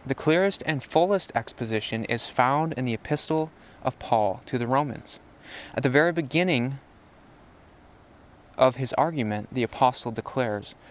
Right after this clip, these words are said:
"I am not ashamed of the gospel of Christ, for it is the power of God, of God unto salvation to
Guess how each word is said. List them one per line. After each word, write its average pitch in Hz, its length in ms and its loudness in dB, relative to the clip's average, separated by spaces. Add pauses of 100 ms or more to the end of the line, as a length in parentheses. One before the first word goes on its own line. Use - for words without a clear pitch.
(280)
"I 143 120 2
am 175 120 0
not 170 260 0
ashamed 143 600 0
of - 180 -2
the 107 100 -4
gospel 123 640 -2
of - 140 -6
Christ, - 540 -8 (280)
for - 200 0
it 143 120 4
is 143 180 2
the 131 80 -2
power 156 460 2
of 143 200 -4
God, 123 340 0 (640)
of 123 160 -2
God 131 420 2 (400)
unto 123 220 -4
salvation 127 760 0
to - 220 -6